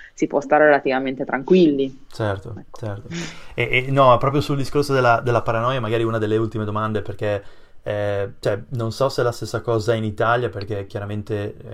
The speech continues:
Speaker 2: eh, non vivo lì, però qua, eh, tutte le volte che esco,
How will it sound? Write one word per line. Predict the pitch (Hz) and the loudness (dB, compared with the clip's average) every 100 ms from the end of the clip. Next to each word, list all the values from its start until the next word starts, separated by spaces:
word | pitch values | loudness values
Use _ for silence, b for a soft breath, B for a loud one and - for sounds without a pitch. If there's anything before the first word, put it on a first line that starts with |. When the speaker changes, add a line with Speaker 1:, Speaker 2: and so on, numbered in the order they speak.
| 101 | -10
Speaker 2:
eh, | 98 | -8
non | 98 104 | -6 -4
vivo | 101 107 107 | -4 -2 -2
lì, | 104 104 | -2 -2
però | 101 107 107 b b b b | -2 0 0 b b b b
qua, | - 127 117 117 110 | -2 4 6 4 2
eh, | - 110 104 | -4 -4 -4
tutte | 113 107 | -6 -4
le | 104 | -2
volte | 107 107 104 107 | -2 -2 -4 -6
che | 110 104 101 98 98 | -4 -4 -2 -4 -6
esco, | 110 110 104 - 110 104 101 98 | -6 -6 -6 -6 -4 -2 -2 -8